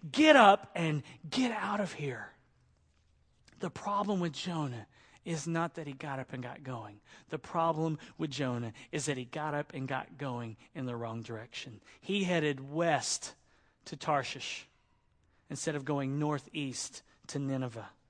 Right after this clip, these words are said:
The text says that Nineveh was a great city. It was an important city. You could get anything that you wanted in Nineveh. There were plenty of Starbucks. There's, like, a Starbucks on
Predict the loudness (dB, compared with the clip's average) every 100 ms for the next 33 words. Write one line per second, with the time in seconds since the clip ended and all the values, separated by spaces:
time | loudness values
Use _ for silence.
0 | _ _ _ _ _ _ _ _ _ _
1 | _ -6 0 2 2 4 4 4 2 6
2 | 8 8 6 4 0 0 2 2 2 0
3 | 4 4 4 -2 0 4 6 6 4 -2
4 | 2 2 6 8 8 4 6 6 6 6
5 | 2 2 4 4 4 4 4 4 4 4
6 | 2 0 0 2 4 4 4 2 -2 -10
7 | -2 2 4 4 0 -4 0 4 4 4
8 | 2 -2 6 8 10 8 4 6 8 8
9 | 8 6 6 10 10 10 4 4 4 6
10 | 4 2 8 12 12 12 10 6 2